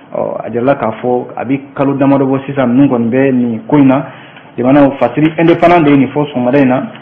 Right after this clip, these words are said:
Aw bonya bi nin na. Nin mana bɔ yen, an bi don Nouvelle Horizon ale kɔnɔna la, a kumana. Limanaw Nouvelle Horizon ko, eh, nazaraw n'o ye Faransi ka kunnafonidiso fila in ye, n'u k'a ma ko R F I ani France vingt-quatre.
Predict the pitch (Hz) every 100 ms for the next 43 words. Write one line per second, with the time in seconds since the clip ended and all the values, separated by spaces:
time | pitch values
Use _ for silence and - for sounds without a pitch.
0 | - - - - - - - - 160 143
1 | 135 139 135 127 120 117 - 139 156 175
2 | 151 151 151 170 147 131 139 156 151 147
3 | 156 151 147 151 123 120 147 143 139 135
4 | 113 107 - 113 120 156 151 165 160 -
5 | - - - - - 139 165 180 175 185
6 | 180 180 175 190 165 165 165 165 160 -
7 | 135 135 131 127 127 120 113 131 135 135
8 | 170 170 - - 160 165 160 127 117 123
9 | 147 147 143 131 120 123 117 117 147 151
10 | 139 - 123 127 120 117 113 - - -
11 | - 143 143 131 117 127 139 139 139 151
12 | - 113 117 113 135 135 - 117 117 135
13 | 143 135